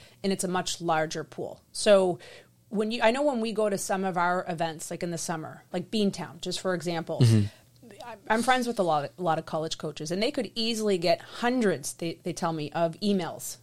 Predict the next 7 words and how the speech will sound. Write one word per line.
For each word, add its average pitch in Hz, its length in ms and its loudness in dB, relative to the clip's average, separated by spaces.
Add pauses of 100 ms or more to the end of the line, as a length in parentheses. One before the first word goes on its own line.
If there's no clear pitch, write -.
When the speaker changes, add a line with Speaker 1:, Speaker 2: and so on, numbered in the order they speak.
Speaker 1:
leading 190 360 4
up 180 160 0
to 190 120 -2
those 165 200 0
events, 151 240 -8
hundreds. - 640 -2
So 190 420 6